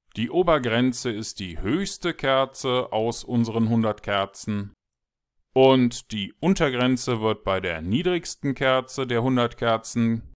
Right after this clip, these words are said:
dargestellt. Und damit wir mit diesen Werten noch rechnen können,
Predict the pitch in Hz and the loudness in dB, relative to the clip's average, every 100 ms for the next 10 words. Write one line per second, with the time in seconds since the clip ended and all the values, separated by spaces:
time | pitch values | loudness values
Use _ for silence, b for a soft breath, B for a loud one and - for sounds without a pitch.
0 | _ - 117 117 113 - - 113 110 110 | _ -2 2 2 0 -6 0 2 0 -2
1 | - _ _ _ _ _ _ _ _ _ | -12 _ _ _ _ _ _ _ _ _
2 | _ - 127 131 131 139 - 123 117 110 | _ -2 2 4 2 2 2 4 2 0
3 | 120 107 107 104 107 - 104 95 - - | -4 -2 -2 0 -2 -2 -4 -4 -6 -8
4 | 117 120 143 160 - 170 190 214 | -8 -4 -4 -4 -2 -2 0 -2